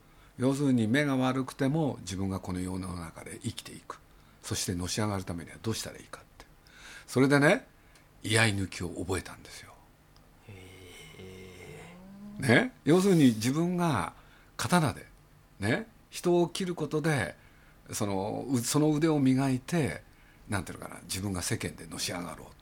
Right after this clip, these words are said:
Speaker 1: て。これで、座頭市っていう人はね、あのー、目は悪くて、普通だったらみんなからバカに、バカにされる。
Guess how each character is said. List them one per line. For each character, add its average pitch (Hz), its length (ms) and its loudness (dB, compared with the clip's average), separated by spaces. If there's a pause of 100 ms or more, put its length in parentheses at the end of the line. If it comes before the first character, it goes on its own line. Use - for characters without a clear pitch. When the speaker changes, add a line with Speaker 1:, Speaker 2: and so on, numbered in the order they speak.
Speaker 1:
て。 - 80 -16 (840)
こ 131 80 4
れ 165 120 8
で、 156 360 4 (180)
座 117 140 0
頭 139 160 4
市 - 160 -8
っ - 40 -20
て - 100 -18
い - 20 -18
う - 40 -16
人 - 160 -12
は 90 100 -10
ね、 185 240 2 (560)
あ - 180 -6
の 57 1000 -8
ー、 127 40 -4
目 127 140 4
は 107 120 2
悪 98 240 -4
く - 120 -12
て、 - 300 -6 (400)
普 - 120 -6
通 127 160 2
だ 113 100 4
っ - 60 -6
た - 120 -10
ら - 260 -6
み 110 120 -4
ん 98 40 -4
な 92 80 -4
か 85 100 -8
ら 85 60 -10
バ 85 140 -8
カ 92 100 -12
に、 87 100 -10
バ 82 100 -8
カ 85 80 -6
に 80 60 -6
さ - 120 -12
れ - 80 -16
る。 - 80 -18